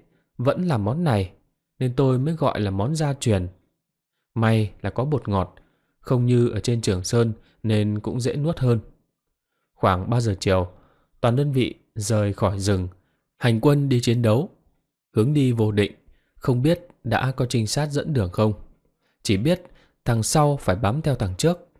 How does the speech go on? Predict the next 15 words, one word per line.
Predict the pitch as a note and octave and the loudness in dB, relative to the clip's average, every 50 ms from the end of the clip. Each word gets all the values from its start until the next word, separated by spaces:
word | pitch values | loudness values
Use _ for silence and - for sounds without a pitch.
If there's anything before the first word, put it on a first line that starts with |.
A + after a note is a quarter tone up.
| _ _ _ _ _ _ _ _ _ _ - | _ _ _ _ _ _ _ _ _ _ -2
Lần | G#2+ G#2+ | -2 0
đầu | G#2+ A2 G#2 | 2 2 0
tiên | G#2 - D3 C#3 C#3 B2+ - - _ _ _ _ | 2 2 2 0 0 -2 -6 -12 _ _ _ _
thực | - A#2 - - | -4 -4 -2 -2
sự | - - B2+ B2 - - - | -2 0 0 0 0 -2 -4
hành | G#2+ A2+ G#2+ G#2 | -2 -2 -2 -2
quân | G#2 - C#3+ C#3+ C#3 C3+ | 0 0 2 2 2 2
đi | B2 A#2+ | 0 0
chiến | A#2+ - B2 B2 | 0 0 0 0
đấu | A2+ A2+ G#2 A#2+ E3+ A3 - - - _ _ _ - | 2 2 2 2 0 -4 -8 -14 -20 _ _ _ -4
vì | A2 G#2 A2+ G#2+ G#2 G#2 G#2 G#2 | 0 4 4 6 6 6 4 2
chưa | - C3+ B2+ | 0 -2 -2
có | - D3 | -2 -2
kinh | C#3+ F3+ D#3+ C#3+ C3 | -2 -2 -2 0 0
nghiệm | B2+ A#2+ - | 0 0 0